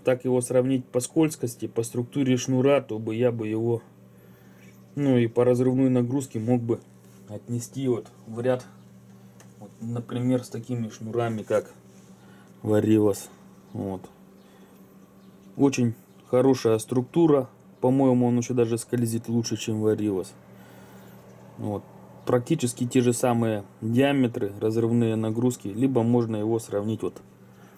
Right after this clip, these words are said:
со шнуром Black Hole. Что-то такое очень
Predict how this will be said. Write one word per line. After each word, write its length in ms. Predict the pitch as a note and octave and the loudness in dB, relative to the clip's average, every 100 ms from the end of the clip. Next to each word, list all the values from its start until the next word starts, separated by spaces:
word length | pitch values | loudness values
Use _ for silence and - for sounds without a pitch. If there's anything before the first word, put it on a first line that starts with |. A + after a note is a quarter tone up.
| - - - | -20 -20 -18
со 220 | - G#2+ | 0 0
шнуром 440 | - A2+ A2+ A2 | 2 2 4 2
Black 220 | G#2+ G#2+ - - | 2 0 -2 -6
Hole. 220 | F2+ F#2 - | -6 -8 -16
Что-то 360 | - A2+ A2 G2+ | -2 -2 -2 -2
такое 560 | - G#2+ A#2 A2 F#2+ - - - G2+ | -2 0 4 4 2 -6 -20 -18 0
очень 380 | B2 A#2 G#2+ | 0 0 -4